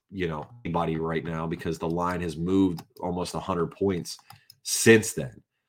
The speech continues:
So good luck, right? Good luck. That's, this is kinda where it pays. Doesn't pay, or, well, I guess you could say it pays. <coughs> Excuse me, to,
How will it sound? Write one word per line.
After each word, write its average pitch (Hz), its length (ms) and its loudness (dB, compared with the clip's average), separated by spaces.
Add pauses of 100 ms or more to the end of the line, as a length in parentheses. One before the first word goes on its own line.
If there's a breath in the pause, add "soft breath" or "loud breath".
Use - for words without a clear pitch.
(260)
So 80 560 -2 (200)
good 101 240 10
luck, 104 520 8 (200)
right? 85 400 0 (340)
Good 95 160 2
luck. 98 280 4
That's, 85 260 -6
this 90 180 -4
is 90 60 -6
kinda 98 280 8
where 95 380 8
it 104 180 6
pays. 98 640 6 (760)
Doesn't 110 280 4
pay, 90 420 4
or, 101 280 -4
well, 135 360 2
I 135 80 2
guess 135 220 2
you 101 140 -4
could 90 80 -8
say 87 140 -2
it 73 100 -4
pays. 85 260 -2 (720 soft breath)
<coughs> - 600 10
Excuse 127 360 6
me, 82 120 -4 (300)
to, 101 420 8